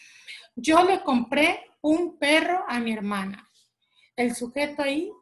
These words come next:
es yo. Compré es el verbo. ¿Qué? Vamos con el objeto directo. "¿Qué le compré a mi hermana?".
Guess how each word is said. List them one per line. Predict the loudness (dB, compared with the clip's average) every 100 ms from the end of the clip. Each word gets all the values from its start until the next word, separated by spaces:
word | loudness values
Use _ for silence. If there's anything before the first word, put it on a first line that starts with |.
| _
es | -14 -14 -16 _ _
yo. | -4 -2 -2 -8 _ _ _ _ _ _ _ _ _ _ _ _ _ _ 2
Compré | 4 4 4 4 4 0 -8
es | -8 -4
el | -4 2
verbo. | 4 4 -2 -12 -20 _ _ _ _ _ -20 -20 -20 _ 0
¿Qué? | 4 6 4 -2 -14 _ _ _ _ -4
Vamos | -2 0 -2
con | -2 0
el | -2 -2
objeto | -6 -6 -8 -6 -6
directo. | -6 -8 -10 -12 -2
"¿Qué | 0
le | 0 -4
compré | -8 -6 -6
a |
mi | -4 -4
hermana?". | -6 -6 -6